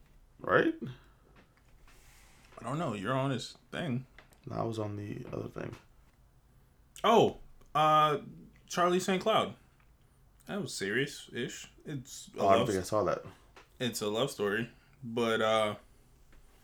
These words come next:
Speaker 1: Is it a rom-com, though? Or is it
Speaker 2: No.
Speaker 1: It's sad?
Speaker 2: Yes, very sad.
Speaker 1: That's old.
Speaker 2: Yeah. Um, I can brief synopsis, I guess, 'cause spoilers are over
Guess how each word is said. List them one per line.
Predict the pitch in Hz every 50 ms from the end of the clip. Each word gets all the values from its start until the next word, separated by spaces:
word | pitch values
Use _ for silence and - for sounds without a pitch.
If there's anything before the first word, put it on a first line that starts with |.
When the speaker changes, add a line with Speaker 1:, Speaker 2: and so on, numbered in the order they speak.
| - _ _ - -
Speaker 1:
Is | 117 107
it | 110 107
a | 101
rom-com, | 87 87 90 92 104 113 - 143 135 139 151 160
though? | 156 165 180 240 - - - _ _ - -
Or | 104 107 107 104
is | 98 -
it | 92 95 95 107
Speaker 2:
No. | 110 117 113 104 98 95 - - - - - - - - - - - - - - - _ - - - -
Speaker 1:
It's | - -
sad? | - 92 76 82 120 156 180 - - - - - 87 - - -
Speaker 2:
Yes, | 117 113 123 127 110 -
very | 110 113 117 123 120
sad. | - 113 98 87 92 95 - - - - - - - - - - - - - - - - _ _ _ _ _ _ _ _ - - -
Speaker 1:
That's | - -
old. | 85 - - 131 147 - - - - - - - - - - _ _ _ - - - _ _ -
Speaker 2:
Yeah. | 104 107 104 113 110 78 - - - - - - _ _ - - _ _ _ _ _ - - - - - - - -
Um, | - 107 113 117 117 117 113 113 110 110 113 - - - - _ _ -
I | - 104
can | 98 98 92 82 - - - - 120
brief | - 98 98 - -
synopsis, | - - 78 87 98 104 98 101 - - - - - - - -
I | 98
guess, | 95 - - 104 - -
'cause | - - 104 104 107 -
spoilers | - - - - - 104 104 104 101 101 98 101
are | 101 90 - -
over | 95 101 101 107 104 104